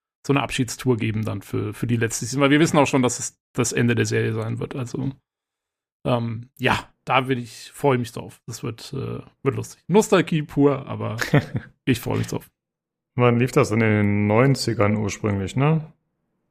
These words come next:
Speaker 1: Ähm, Next Generation lief von, ja, von achtundachtzig bis vierundneunzig oder so.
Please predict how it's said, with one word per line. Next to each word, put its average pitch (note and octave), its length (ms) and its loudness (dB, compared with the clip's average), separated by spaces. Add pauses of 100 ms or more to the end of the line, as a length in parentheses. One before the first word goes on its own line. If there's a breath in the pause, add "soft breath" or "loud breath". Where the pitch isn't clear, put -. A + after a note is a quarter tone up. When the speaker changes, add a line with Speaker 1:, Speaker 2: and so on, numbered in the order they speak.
(200)
Speaker 1:
Ähm, D#3 540 6
Next F3 200 -2
Generation F#3+ 480 0
lief E3 220 -4
von, D3+ 360 2
ja, C#3 160 6
von D3 300 -4
achtundachtzig - 1080 -2 (220)
bis - 800 2 (240)
vierundneunzig B2 760 -2 (120)
oder A2 160 -10
so. - 180 -16